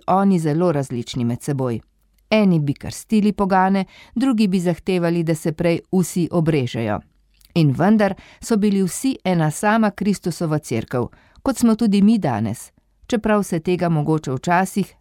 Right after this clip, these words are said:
premalo zavedamo. Dva dogodka preteklega tedna sta to malo bolj izpostavila. Prvi je bil izredni konzistorij, torej zbor kardinalov s papežem.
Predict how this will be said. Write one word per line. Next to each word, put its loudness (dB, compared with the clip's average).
premalo 0
zavedamo. -2
Dva 2
dogodka 0
preteklega -2
tedna 2
sta -4
to 0
malo 2
bolj 0
izpostavila. -6
Prvi 2
je 4
bil 2
izredni 2
konzistorij, 0
torej 2
zbor 2
kardinalov 0
s -10
papežem. -4